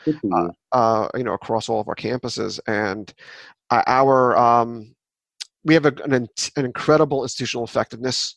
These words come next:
Speaker 2: department where all we do is these stats. We have, uh, we do a lot of standardized testing that we've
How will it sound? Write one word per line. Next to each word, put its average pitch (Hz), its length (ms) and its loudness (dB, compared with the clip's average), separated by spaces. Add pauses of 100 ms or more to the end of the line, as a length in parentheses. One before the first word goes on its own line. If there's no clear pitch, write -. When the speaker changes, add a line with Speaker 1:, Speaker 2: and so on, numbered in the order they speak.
(120)
Speaker 2:
department 131 560 -4 (340)
where 110 340 0
all 117 180 0
we 123 120 -4
do 120 180 -6
is 117 80 -8
these 117 140 -6
stats. 113 300 -4
We 113 120 -8
have, 107 420 -4 (340)
uh, 104 260 -6
we 123 60 -8
do 120 120 -6
a - 20 -4
lot 117 180 4
of 117 60 -4
standardized 113 460 -2
testing 123 400 -2
that 123 140 -4
we've 127 220 -8